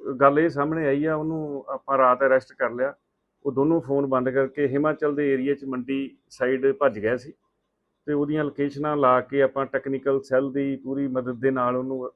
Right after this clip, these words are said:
ਰਾਤ ਕਾਬੂ ਕਰ ਲਿਆ ਸੀਗਾ। ਐਸ ਐਚ ਓ ਸਾਹਿਬ ਆਪ ਆਪਣੀ ਟੀਮ ਦੇ ਨਾਲ, ਅਹ, ਪੂਰਾ ਉਹ ਗਏ ਸੀ ਅਗਵਾਈ ਕਰਦੇ ਹੋਏ ਤੇ ਉਹਨਾਂ ਨੂੰ ਆਪਾਂ ਅਰੈਸਟ ਕਰ ਲਿਆ। ਅੱਜ ਪੇਸ਼ ਕੀਤਾ, ਚਾਰ ਦਿਨ ਦਾ ਪੁਲਿਸ ਰਿਮਾਂਡ ਹਾਸਲ ਕਰ ਲਿਆ।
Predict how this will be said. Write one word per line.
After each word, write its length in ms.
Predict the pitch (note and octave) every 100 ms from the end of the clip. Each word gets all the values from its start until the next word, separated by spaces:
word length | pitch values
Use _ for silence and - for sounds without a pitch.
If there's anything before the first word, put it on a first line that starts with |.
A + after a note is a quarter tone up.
| A#2+
ਰਾਤ 200 | A#2+ A2+
ਕਾਬੂ 300 | - A2+ G#2
ਕਰ 160 | A2 A2
ਲਿਆ 160 | G2
ਸੀਗਾ। 240 | F#2 G2 G2 _ _ _ _ _ -
ਐਸ 180 | A#2+ A#2
ਐਚ 120 | C3
ਓ 60 | C#3
ਸਾਹਿਬ 300 | B2 C#3 C3+
ਆਪ 300 | B2 B2+ B2 C3 B2+ A#2 -
ਆਪਣੀ 500 | B2+ B2 B2 B2 A#2+ A#2
ਟੀਮ 200 | A#2+ A#2
ਦੇ 120 | B2
ਨਾਲ, 500 | A#2 A#2 A#2+ A#2 A2+
ਅਹ, 720 | - _ _ _ _ A2+ A2+
ਪੂਰਾ 460 | A2+ A#2+ B2+ B2 A#2
ਉਹ 240 | A2+ B2
ਗਏ 180 | G#2+ A2+
ਸੀ 280 | A#2 C3 A2+
ਅਗਵਾਈ 300 | A2 A#2 C3
ਕਰਦੇ 280 | B2+ A2
ਹੋਏ 180 | B2+ C3+ - _ _ _ _
ਤੇ 60 | C3
ਉਹਨਾਂ 320 | C3 C3+ D3
ਨੂੰ 100 | C#3+
ਆਪਾਂ 280 | C#3 C3+ C3
ਅਰੈਸਟ 260 | A#2+ -
ਕਰ 160 | - C#3
ਲਿਆ। 180 | C#3+ C#3+
ਅੱਜ 120 | C3
ਪੇਸ਼ 280 | B2 A#2+ A#2+
ਕੀਤਾ, 260 | C3 C#3+
ਚਾਰ 280 | C#3 C3+ B2
ਦਿਨ 180 | A2+ B2
ਦਾ 100 | B2
ਪੁਲਿਸ 320 | - B2 A2
ਰਿਮਾਂਡ 280 | A2+ A#2+ A#2+
ਹਾਸਲ 300 | A#2+ B2 G2
ਕਰ 200 | F#2+ G#2+
ਲਿਆ। 220 | G#2+ C3+